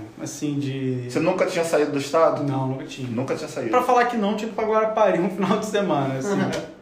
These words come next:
Speaker 1: Mas nunca
Speaker 2: <laughs> Eu, eu te
Speaker 1: foi
Speaker 2: entendo, porque
Speaker 1: aquilo,
Speaker 2: quando
Speaker 1: é.
Speaker 2: eu viajei, é, eu nem contei também.
Speaker 1: É, mas f-, acho que foi, foi a viagem, a cultura nova, até por causa do momento de pandemia, assim, foi bem, foi bem desafiador por muitas coisas.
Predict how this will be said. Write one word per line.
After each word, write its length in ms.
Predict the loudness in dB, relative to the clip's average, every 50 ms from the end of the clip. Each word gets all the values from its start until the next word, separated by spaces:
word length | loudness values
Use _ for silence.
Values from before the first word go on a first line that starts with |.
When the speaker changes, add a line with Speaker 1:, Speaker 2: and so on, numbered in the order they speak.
| -6 -6 -6 -4
Speaker 1:
Mas 160 | -4 -2 0
nunca 220 | 2 4 6 8 8
Speaker 2:
<laughs> 200 | 10 10 10 10
Eu, 240 | 12 12 10 10 10 8 8
eu 60 | 6
te 80 | 6 6
Speaker 1:
foi 100 | 8 8
Speaker 2:
entendo, 200 | 8 8 6 4
porque 160 | 4 4 4
Speaker 1:
aquilo, 200 | 6 6 6 4 2 0
Speaker 2:
quando 220 | 2 2 4 4 6
Speaker 1:
é. 280 | 6 6 6 6 4
Speaker 2:
eu 120 | 2 2 2
viajei, 400 | 4 4 4 4 4 2 0 0
é, 520 | 0 2 2 2 2 2 0 -2 -4 -8 -12 -18 -18 -14 -10 -8 -8 -6 -6 -4
eu 80 | -2 0
nem 200 | 0 0 0 0
contei 300 | 0 -2 0 0 -2 0
também. 480 | 0 0 0 0 0 0 0 -2 -4 -6 -10 -14 -10 -4
Speaker 1:
É, 180 | 0 2 4 4
mas 160 | 4 2 0 -4
f-, 180 | -8 -8 -4 0
acho 260 | 0 2 0 0 -4
que 80 | -8 -6
foi, 520 | -2 0 0 2 0 0 0 0 -2 0 0
foi 140 | 2 2 2
a 40 |
viagem, 520 | 2 2 4 6 6 6 6 6 4 2 0
a 40 | -2
cultura 520 | -2 -4 -4 -6 -6 -6 -4 0 0 0
nova, 580 | 2 2 4 4 6 6 4 2 2 0 0 0
até 180 | 0 0 0 0
por 80 | 0 2
causa 240 | 2 2 2 0 -4
do 100 | -4 -4 -2 -2 0 0
momento 340 | 0 -2 -2 -2 -4 -6 -8
de 100 | -10 -8
pandemia, 800 | -6 -4 -2 -2 -2 0 0 0 0 -2 -2 -2 -2 0 0 -2
assim, 460 | -2 -4 -2 -2 -2 -2 -2 -4 -8 -10 -14 -20 -20 -20 -20 -20 -20 -20 -20 -18 -10 -6
foi 140 | -4 -4
bem, 380 | -4 -4 -4 -6 -6 -6 -6 -8 -10 -12 -16 -20 -20 -20 -20 -20 -20 -20 -20 -20 -20 -10
foi 120 | -6 -6 -4
bem 160 | -2 -2 -4
desafiador 540 | -2 -2 -4 -4 -4 -4 -6 -6 -6 -6 -6
por 120 | -6 -6 -6
muitas 260 | -6 -6 -6 -8 -10
coisas. 360 | -8 -8 -6 -6 -6 -8